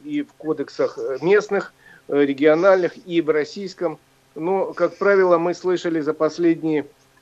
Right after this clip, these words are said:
э, месяц, допустим, о нарушениях, э, за нарушение карантина, эм, и наказаниях за нарушение карантина, прошу прощения, для автомобилистов и для тех, кто, э, выходит на улицу, хотя у него предписание,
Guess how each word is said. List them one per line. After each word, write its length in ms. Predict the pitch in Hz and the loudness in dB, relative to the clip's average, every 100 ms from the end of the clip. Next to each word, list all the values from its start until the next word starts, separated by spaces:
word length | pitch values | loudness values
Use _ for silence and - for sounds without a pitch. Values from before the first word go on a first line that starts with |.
| _ | _
э, 300 | 143 139 135 | -4 -2 -2
месяц, 600 | 143 135 143 180 170 180 | -4 -4 2 2 2 0
допустим, 580 | 160 165 165 160 - 156 | 2 2 4 0 -2 -4
о 120 | - 160 | 0 2
нарушениях, 760 | 156 147 - 185 175 165 - | 2 0 -2 -2 2 0 0
э, 200 | 135 135 | -6 -6
за 320 | 139 127 156 | -6 2 4
нарушение 500 | 156 151 - 160 143 | 6 4 2 0 0
карантина, 640 | 143 147 147 - 185 180 - _ _ _ _ - | 2 2 2 0 -2 0 -2 _ _ _ _ 0
эм, 640 | 131 131 131 127 123 120 - | 4 4 2 0 -2 -4 -4
и 100 | 160 | 0
наказаниях 560 | 151 151 156 156 151 - | 2 6 6 6 4 2
за 100 | 131 | -4
нарушение 320 | 131 127 135 | -6 -6 -6
карантина, 400 | 147 143 135 190 | -4 -4 -2 -4
прошу 220 | 143 135 | -4 -6
прощения, 480 | 143 135 143 131 120 - - - | -6 -4 -4 -4 -6 -10 -20 0
для 220 | 151 165 | 6 6
автомобилистов 720 | 139 156 156 180 214 - 156 | 6 2 0 0 0 0 2
и 60 | 143 | 2
для 160 | 147 | 0
тех, 240 | 143 156 - | 0 -2 -2
кто, 320 | - 143 - | 0 0 2
э, 500 | 131 131 127 127 123 | 0 2 2 0 -2
выходит 420 | 127 143 143 135 | -4 0 0 2
на 60 | 147 | 2
улицу, 360 | 143 131 - | 2 2 -6
хотя 320 | - 135 143 131 | -2 -2 0 0
у 80 | |
него 180 | 123 127 | 0 -2
предписание, 720 | 120 131 143 151 220 208 180 | -2 -6 -6 0 2 4 4